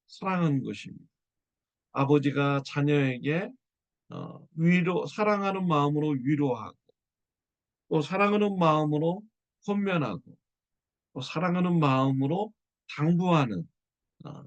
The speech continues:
이러한 아버지의 사랑, 아버지의 자세, 이러한 사랑의, 네, 마음을 가지고 이방인들에게 예수님의 복음을,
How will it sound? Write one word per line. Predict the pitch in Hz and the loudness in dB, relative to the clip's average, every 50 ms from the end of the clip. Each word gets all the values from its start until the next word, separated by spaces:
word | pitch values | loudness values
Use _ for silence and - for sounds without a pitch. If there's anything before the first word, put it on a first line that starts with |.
| - - | -16 -8
이러한 | - 156 165 165 175 170 175 160 151 165 165 175 180 185 185 - _ _ _ _ _ _ _ _ | -2 0 2 4 6 6 6 6 4 4 2 2 0 -2 -6 -12 _ _ _ _ _ _ _ _
아버지의 | - - - 127 147 147 170 165 143 151 156 147 143 | -14 -6 -2 0 2 4 4 4 4 2 0 0 -2
사랑, | 139 - 160 147 131 104 90 90 _ _ _ _ _ _ _ _ _ | -4 -6 -8 -6 -6 -8 -10 -12 _ _ _ _ _ _ _ _ _
아버지의 | 135 147 147 175 175 165 156 180 175 175 | -4 -2 2 2 2 2 2 0 0 -2
자세, | 160 - 139 120 107 110 - - - - - _ _ _ _ _ _ _ _ _ _ _ _ _ _ _ _ _ _ _ _ _ _ _ _ _ _ - | -2 -2 -6 -8 -8 -10 -12 -14 -14 -14 -18 _ _ _ _ _ _ _ _ _ _ _ _ _ _ _ _ _ _ _ _ _ _ _ _ _ _ -2
이러한 | 160 160 175 180 180 180 185 180 | 2 4 6 6 6 6 4 2
사랑의, | 170 - 196 190 190 190 190 190 190 175 147 - _ _ _ _ _ _ _ _ _ - | 0 -2 -2 -4 -2 -2 -2 -2 -2 -2 -4 -4 _ _ _ _ _ _ _ _ _ -14
네, | - 95 90 87 | -10 -10 -8 -8
마음을 | 92 101 110 127 143 151 151 156 151 143 | -6 -4 0 2 2 2 4 2 2 2
가지고 | 135 127 110 117 131 135 165 180 160 - - _ _ _ _ _ _ _ _ _ _ _ | 0 -2 -4 -6 -6 -2 0 0 0 0 -4 _ _ _ _ _ _ _ _ _ _ _
이방인들에게 | - 120 135 139 139 147 143 143 139 135 120 127 117 117 113 110 110 147 170 185 208 208 _ _ _ _ _ _ - | -4 -2 0 2 4 4 4 4 4 2 0 -2 -4 -4 -4 -2 0 0 0 -2 -2 -6 _ _ _ _ _ _ -6
예수님의 | 113 127 139 139 139 139 139 135 135 131 123 123 120 113 110 | -2 0 0 0 0 0 0 0 0 0 0 -4 -6 -8 -10
복음을, | - 120 113 117 117 110 107 110 135 175 | -12 -12 -10 -8 -8 -6 -6 -4 -4 -6